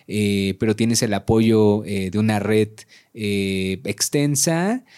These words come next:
y lógicamente te quedaste sin trabajo, pero, pues, bueno, este, estás con tu familia, estás solucionando eso y decides ir a terapia porque lo que más estaba generando, aparte de los problemas del trabajo, una dificultad, es la parte de la pareja.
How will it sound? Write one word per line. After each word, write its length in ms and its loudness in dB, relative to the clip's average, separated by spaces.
y 80 -4
lógicamente 420 -2
te 120 -2
quedaste 280 0
sin 200 0
trabajo, 480 0
pero, 220 -4
pues, 220 -8
bueno, 540 2
este, 160 -4
estás 220 -10
con 140 -14
tu 80 -18
familia, 1000 -2
estás 260 -4
solucionando 720 -2
eso 220 0
y 60 0
decides 440 -2
ir 120 2
a 80 0
terapia 460 0
porque 380 -2
lo 180 -2
que 120 -4
más 300 0
estaba 320 -2
generando, 540 -2
aparte 400 -2
de 100 -2
los 140 -6
problemas 380 -4
del 140 -6
trabajo, 540 -2
una 200 0
dificultad, 720 -4
es 240 -4
la 200 -2
parte 260 -6
de 120 -2
la 140 -4
pareja. 440 -6